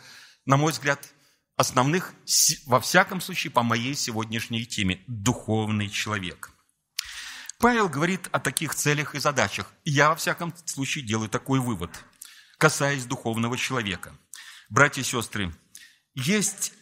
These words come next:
два направления, две задачи, которые я вижу в Святом Писании. А Павел, апостол Павел говорит: "Стремлюсь к цели". Какие у него задачи? "Это внутренняя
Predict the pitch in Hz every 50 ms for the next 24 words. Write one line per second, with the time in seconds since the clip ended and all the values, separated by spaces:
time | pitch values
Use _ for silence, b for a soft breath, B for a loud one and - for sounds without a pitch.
0 | _ - 156 143 123 156 196 185 175 180 170 131 104 87 82 - - _ _ _
1 | _ _ _ _ _ - 135 147 147 147 143 - - 175 - - - 101 95 87
2 | 87 85 85 - - - - - _ _ _ _ _ _ - - - 127 117 110
3 | 160 156 143 156 175 180 165 190 180 160 127 104 90 - - - 76 73 - _
4 | _ b b b b b b b - 147 147 - 139 131 123 123 117 113 123 123
5 | 135 135 - - 123 - 107 104 104 - 113 - - 95 82 78 76 73 - _
6 | _ _ b b b b b b - - _ - - - 113 120 113 - - -
7 | - - 120 123 120 - 123 120 110 - 117 110 107 104 104 98 - - - -
8 | - - - 139 127 131 135 147 139 - - - - - - - - - - -
9 | - 131 107 101 101 123 170 185 175 - - _ _ - 110 104 - 127 123 135
10 | 135 123 139 135 107 98 95 - - - 156 - _ _ B B B B B B
11 | B B B B - 180 185 180 - - 220 202 185 185 190 156 139 127 113 -
12 | - 120 123 117 143 156 170 175